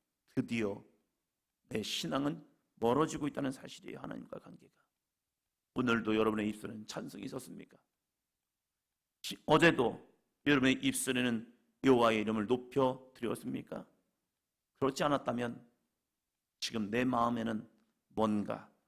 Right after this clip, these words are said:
하나님과의 관계에서 뭔가가, 시선이 지금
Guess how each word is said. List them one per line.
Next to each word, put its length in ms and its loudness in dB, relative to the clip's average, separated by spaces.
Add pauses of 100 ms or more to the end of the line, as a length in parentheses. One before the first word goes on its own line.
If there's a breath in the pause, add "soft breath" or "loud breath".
(320)
하나님과의 680 -2
관계에서 640 -4 (640)
뭔가가, 600 2 (340)
시선이 640 0 (480)
지금 400 -2